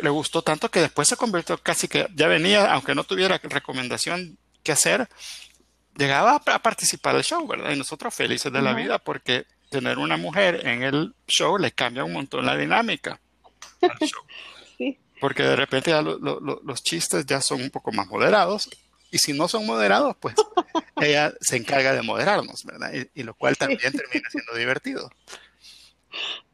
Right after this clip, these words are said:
Speaker 1: Eh, entonces, pero ella se quedó embarazada, tuvo su, su bebé, y en ese momento ya no pudo continuar con el show.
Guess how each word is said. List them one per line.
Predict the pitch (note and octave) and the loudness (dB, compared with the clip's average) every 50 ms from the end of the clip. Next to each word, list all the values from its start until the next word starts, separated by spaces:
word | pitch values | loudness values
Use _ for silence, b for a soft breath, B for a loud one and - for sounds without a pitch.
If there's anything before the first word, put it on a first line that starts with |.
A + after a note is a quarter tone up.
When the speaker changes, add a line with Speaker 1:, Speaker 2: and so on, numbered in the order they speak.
| _ _ - | _ _ -4
Speaker 1:
Eh, | - D3+ D3 D3 D3 D3+ - - - _ - | 0 0 2 2 0 0 -2 -4 -10 _ -4
entonces, | - D#3+ D#3+ - - - D#3+ D#3 E3 - - G3 F#3+ G3 F3 - - - _ _ _ _ _ _ _ _ - | -4 -4 -4 -4 -4 -4 -2 0 0 0 2 2 2 2 2 2 0 -4 _ _ _ _ _ _ _ _ 4
pero | E3+ F3 F#3 F#3+ G3+ G3 - - | 6 6 6 6 4 2 2 2
ella | E3 D3 D3 D3+ D#3 D#3+ | 4 4 6 6 4 4
se | - - F3+ E3 E3 - | 2 2 2 2 0 0
quedó | - - C3+ A#2 A2+ | -2 -2 -2 -2 -2
embarazada, | - - D3+ F3 F#3 - G3+ E3+ D3+ F3 G3 | -2 0 0 2 2 2 2 2 2 2 0
tuvo | - - - A2 A2+ B2+ | -2 -8 -12 -8 -4 -4
su, | - - D3+ C#3 C#3 C#3+ | -4 -4 -6 -10 -10 -10
su | - - D#3 | -12 -12 -8
bebé, | C#3+ D3+ D3+ C#3 C#3 D3+ F#3 - - | -4 -4 -2 0 0 0 0 -2 -4
y | F#3+ C#3+ B2+ B2+ | -6 -6 -4 -4
en | A#2+ A2+ | -4 -4
ese | A#2 - - - | -4 -4 -4 -4
momento | B2 A#2+ A#2+ A2+ A2+ - C3 A#2+ | -6 -8 -8 -10 -10 -10 -6 -4
ya | G#2 G2+ G2+ | -2 -2 -2
no | G#2 G#2 G2 | -2 -6 -10
pudo | _ - G2+ G2 G2 G2+ G#2 | _ -12 -10 -8 -8 -8 -8
continuar | - A#2 G#2 G2+ A2 A2 G#2 G2+ G2 - _ | -10 -12 -14 -12 -12 -10 -8 -6 -8 -8 _
con | - B2+ B2 | -14 -14 -12
el | C3 | -10
show. | C#3+ - - E3 E3 | -8 -8 -6 -8 -8